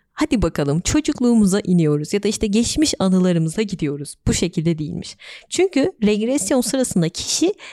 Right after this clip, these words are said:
kendi hayatı içinde regrese olabildiği gibi geçmiş hayatlarda da olabiliyormuş. Evet, reenkarnasyondan bahsediyorum. Regresyon ölümden sonraki yaşamla da ilgileniyor arkadaşlar ve bu konuda araştırma ve çalışma yapan terapistler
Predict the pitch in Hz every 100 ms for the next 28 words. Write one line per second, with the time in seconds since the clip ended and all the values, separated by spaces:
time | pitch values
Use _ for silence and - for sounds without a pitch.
0 | - - 196 254 415 - 294 214 190 180
1 | - 170 160 196 202 214 - 175 185 196
2 | 226 330 311 330 330 202 202 - 285 -
3 | 240 233 247 - 240 247 233 277 240 202
4 | 156 151 151 147 143 156 - - 214 160
5 | 180 180 190 170 165 - 165 156 156 151
6 | - 226 247 262 285 - _ - 226 311
7 | - 330 - 190 208 - - 220 240 254
8 | 269 294 - 220 202 185 - 302 196 -
9 | 202 196 170 143 131 156 151 143 147 139
10 | 139 147 139 - 143 233 277 - 214 175
11 | - 180 190 190 - 185 175 160 165 160
12 | 165 156 - 151 143 139 170 151 - -
13 | 302